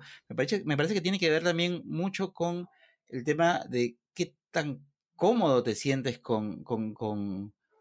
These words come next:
con esa información, con, con esto nuevo que tú estás aprendiendo, ¿no? O sea, también depende mucho de las capacidades del educador para poderte no solamente, para poder no solamente que, que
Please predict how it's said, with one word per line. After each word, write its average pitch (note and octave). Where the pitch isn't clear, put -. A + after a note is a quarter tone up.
con A#2+
esa C#3+
información, C3
con, G#2+
con A2+
esto C#3
nuevo C3
que C3
tú B2
estás A#2+
aprendiendo, A2+
¿no? G2
O G#2
sea, A2
también A2+
depende D3+
mucho D3
de C3
las G2+
capacidades A#2+
del G#2+
educador G#2
para G#2+
poderte A#2+
no C3+
solamente, C#3+
para A#2+
poder C3+
no E3+
solamente D#3+
que, B2
que G2